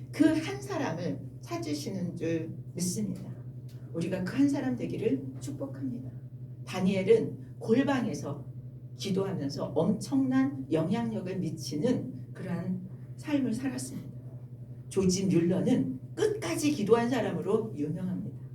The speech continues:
다섯 명의 여러 가지 간증이 있지만 다섯 명의 친구를 위해서 일평생 기도했습니다. 첫 번째 응답은 십팔 개월 만에 한 친구가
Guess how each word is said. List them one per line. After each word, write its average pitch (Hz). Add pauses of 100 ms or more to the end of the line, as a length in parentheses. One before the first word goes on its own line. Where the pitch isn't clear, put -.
(680)
다섯 -
명의 226
여러 254
가지 240
간증이 185
있지만 - (320)
다섯 262
명의 208
친구를 277
위해서 131 (140)
일평생 285
기도했습니다. - (800)
첫 294
번째 - (400)
응답은 175
십팔 -
개월 214
만에 277
한 285
친구가 277